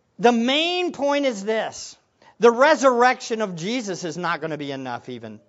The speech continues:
to change the evil heart of the nature of the people. Only gen-, the only generation that repented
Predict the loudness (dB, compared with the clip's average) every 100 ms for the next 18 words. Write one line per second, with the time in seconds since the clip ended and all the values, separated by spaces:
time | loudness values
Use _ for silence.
0 | -12 -8 -4 -6 -6 -8 -8 -8 -8 -8
1 | -8 -8 -10 -12 -12 -12 -14 -14 -16 -18
2 | -18 -18 -18 -18 -20 -20 -20 -20 _ _
3 | _ _ _ _ _ _ _ _ _ _
4 | _ 6 8 8 6 2 2 0 0 -2
5 | 2 4 4 4 4 8 8 8 4 0
6 | 0 -4 -8 -2 0 2 2 2 0 0